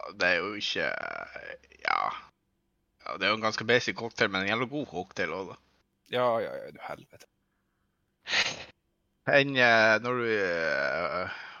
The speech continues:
Speaker 1: over på øl, hva det er, vi trenger ikke nevne noen merker her da, men, eh,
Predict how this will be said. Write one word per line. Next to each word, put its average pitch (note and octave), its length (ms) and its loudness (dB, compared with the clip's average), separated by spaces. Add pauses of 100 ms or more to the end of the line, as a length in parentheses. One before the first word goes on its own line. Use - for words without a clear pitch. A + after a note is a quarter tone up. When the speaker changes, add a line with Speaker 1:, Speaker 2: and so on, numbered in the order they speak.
Speaker 1:
over B2+ 240 -2
på A#2+ 220 4
øl, B2 120 4 (540)
hva A2 160 0
det A2+ 160 2
er, E2 560 2 (220)
vi A2+ 180 -6
trenger A#2+ 220 4
ikke C#3+ 100 -4
nevne A#2 300 4
noen F#2+ 180 -2
merker F2 400 2
her F#2 240 2
da, G1+ 80 -8
men, D#2+ 320 -12
eh, A1 960 -10